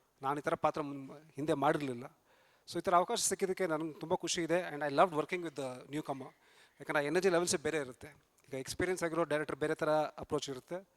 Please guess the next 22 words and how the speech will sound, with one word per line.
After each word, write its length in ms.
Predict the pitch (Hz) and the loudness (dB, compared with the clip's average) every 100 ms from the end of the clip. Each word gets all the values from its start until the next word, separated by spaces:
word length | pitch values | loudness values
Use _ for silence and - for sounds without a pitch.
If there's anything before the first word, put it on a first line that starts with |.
| _ _ _ _ _ | _ _ _ _ _
ಫಸ್ಟ್ 180 | 165 - | -2 4
ಟೈಮ್ 160 | 233 208 | 4 6
ಮಾಡೋವಂಥವ್ರು 360 | 190 180 202 | 4 2 0
ಬೇರೆ 140 | 165 170 | 0 0
ಥರ 120 | 151 | 0
ಅಪ್ರೋಚ್ 260 | 135 143 | -2 -4
ಇರುತ್ತೆ. 520 | 131 123 165 135 175 175 | -6 -8 -14 -20 -20 -10
So 120 | - | -6
I 80 | 175 | -6
really 240 | 175 190 170 | -8 -14 -10
enjoyed 280 | 170 160 147 | 0 2 2
his 120 | 147 | 4
work. 260 | 147 143 - - _ _ _ _ _ 143 | 4 2 -4 -20 _ _ _ _ _ -12
ಆ, 380 | 127 120 123 160 - | -8 -8 -10 -14 -10
ತುಂಬ 140 | 202 226 | -6 -2
ಚೆನ್ನಾಗಿತ್ತು 360 | 180 180 147 | 2 2 0
ಸರ್, 60 | 123 | -2
journey 300 | 147 185 165 | -2 0 -2
was 100 | 123 - 127 | -4 -12 -12
wonderful. 340 | 127 - - _ _ _ _ _ _ _ _ _ _ _ _ _ _ _ _ _ _ _ _ _ _ _ _ _ _ _ _ _ _ _ - - _ _ _ _ _ _ _ _ _ _ - - _ | -12 -14 -20 _ _ _ _ _ _ _ _ _ _ _ _ _ _ _ _ _ _ _ _ _ _ _ _ _ _ _ _ _ _ _ -20 -20 _ _ _ _ _ _ _ _ _ _ -20 -20 _
ಈಗ 160 | 143 139 | -2 0
ನಮ್ಮ 540 | 139 139 135 135 131 | 0 -2 -4 -4 -6